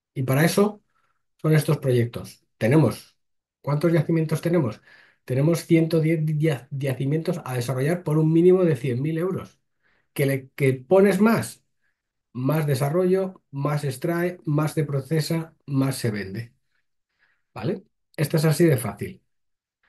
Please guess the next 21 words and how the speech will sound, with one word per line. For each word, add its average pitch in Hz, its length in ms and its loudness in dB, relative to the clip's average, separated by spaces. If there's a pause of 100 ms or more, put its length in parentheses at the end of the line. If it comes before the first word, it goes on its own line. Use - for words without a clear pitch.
(140)
Son 123 300 0
proyectos, 208 800 2 (1900)
ciento 151 280 2
diez 120 180 2
proyectos, 196 760 2 (140)
entre 120 260 -4
un 143 100 0
millón 123 300 0
y 117 40 -2
cien 147 240 -2
mil 254 360 -4 (300)
a 127 140 -6
desarrollar. 104 640 -8 (320)
¿Y 135 160 -6
quién 180 160 4
está 175 200 0
detrás? 156 320 0
Estamos 156 440 -2
nosotros. 139 760 -6 (220)
Es 120 120 -14
decir, 123 320 -2